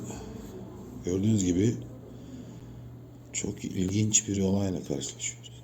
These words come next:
Şurada hem yani bizim Samsung ucu dediğimiz halka <laughs> arasında o var ve Type C var. İkisini beraber ihtiyaca göre kullanabiliyoruz.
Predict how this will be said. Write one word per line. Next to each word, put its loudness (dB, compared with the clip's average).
Şurada 6
hem 0
yani -4
bizim -2
Samsung 6
ucu 8
dediğimiz 12
halka 4
<laughs> 2
arasında 6
o 12
var 12
ve 12
Type 12
C 12
var. 12
İkisini 10
beraber 12
ihtiyaca 12
göre 12
kullanabiliyoruz. 10